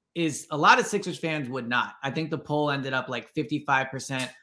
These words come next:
would do it, but, I mean, forty-five percent is not a small portion of the fan base. Um, where I fall on it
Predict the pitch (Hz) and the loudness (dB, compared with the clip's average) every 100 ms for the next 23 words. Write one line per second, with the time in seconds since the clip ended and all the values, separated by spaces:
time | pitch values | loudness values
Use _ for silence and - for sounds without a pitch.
0 | _ - 143 147 127 135 147 165 - 147 | _ 0 2 4 2 0 2 0 0 -2
1 | 135 - _ _ _ - 143 135 160 165 | -2 -10 _ _ _ -4 -2 -2 2 2
2 | 160 156 143 139 175 156 123 131 123 - | 4 2 2 -2 -2 -4 -2 -2 -2 -2
3 | 139 127 120 - _ _ _ 147 135 135 | 2 2 0 -8 _ _ _ -2 -2 -4
4 | 123 117 107 160 143 113 113 - - 165 | -6 -8 -6 -4 -2 -4 -8 -14 0 4
5 | 170 160 143 _ _ _ _ _ _ _ | 4 4 -2 _ _ _ _ _ _ _
6 | 147 190 254 - 190 160 151 139 135 127 | 8 12 12 8 6 6 4 2 0 -4